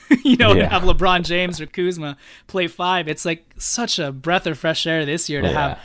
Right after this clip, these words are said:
Speaker 1: A D, JaVale, DeMarcus <laughs> Cousins already set there. And this year it's point guard by committee, but it looks like we got a bunch of guys to help in that respect, 'cause it's Avery Bradley, Rajon Rondo,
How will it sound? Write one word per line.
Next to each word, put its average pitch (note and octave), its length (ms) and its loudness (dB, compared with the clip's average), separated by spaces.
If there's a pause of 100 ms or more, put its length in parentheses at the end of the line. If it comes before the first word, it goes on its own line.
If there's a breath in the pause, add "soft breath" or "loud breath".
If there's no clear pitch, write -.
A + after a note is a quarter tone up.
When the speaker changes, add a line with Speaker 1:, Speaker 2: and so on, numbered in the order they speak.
(280 loud breath)
Speaker 1:
A F#3+ 180 6
D, D#3+ 200 0
JaVale, D3 520 -4
DeMarcus F3 460 -2
<laughs> - 60 -4
Cousins G#3+ 340 2
already F#3+ 240 2
set E3+ 400 -6
there. D3 260 -4 (280 loud breath)
And E3 120 -4
this G#3+ 220 0
year F#3 140 0
it's D3+ 120 -8
point B3 280 -2
guard E3 180 -2
by D3 140 -4
committee, D3+ 360 -6
but D3 260 -6 (500)
it F3+ 100 -6
looks F3+ 260 -2
like A3+ 140 -4
we D#3+ 120 -8
got D3+ 260 -2
a C#3+ 60 -4
bunch C3+ 440 -4
of D#3 80 -6
guys C#3 320 -6
to D3+ 80 -14
help C#3+ 320 -10 (480 soft breath)
in D#3+ 180 -8
that D3+ 180 -4
respect, D3 480 -6
'cause D3 120 -10
it's C3+ 140 -16
Avery E3+ 240 -4
Bradley, C3+ 400 -4
Rajon D#3 340 -6
Rondo, D#3+ 400 -6